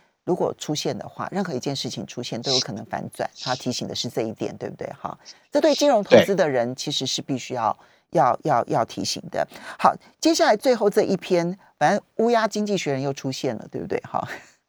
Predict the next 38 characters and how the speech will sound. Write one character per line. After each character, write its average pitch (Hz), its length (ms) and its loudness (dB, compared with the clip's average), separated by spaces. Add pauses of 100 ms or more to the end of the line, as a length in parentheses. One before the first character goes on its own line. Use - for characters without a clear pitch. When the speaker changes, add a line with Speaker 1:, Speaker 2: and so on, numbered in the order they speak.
(120)
Speaker 1:
<laughs> - 560 -20
说 240 160 6
全 208 240 2
世 262 160 4
界 240 120 4
可 - 20 8
以 208 40 8
Speaker 2:
其 143 120 10
实 156 100 10
也 123 100 10
不， 90 180 -2
也， 117 140 2 (920)
对， 107 180 6
Speaker 1:
嗯。 - 20 2
Speaker 2:
也 98 100 6
不 104 100 2
是 - 120 8
乌 131 200 2
鸦 110 160 6
啊。 107 180 2 (240)
其 220 140 6
实 233 80 4
这 247 120 8
一 240 80 8
本 - 180 -2
《经 156 160 -4
济 156 100 0
学 120 120 -4
人》 107 100 -6
说 139 120 -2
实 104 140 -8
在 104 140 -2
啊， 85 120 -8
好 95 220 -8
的 110 100 -4
议 127 120 -4
题 95 120 -8
很 85 140 -14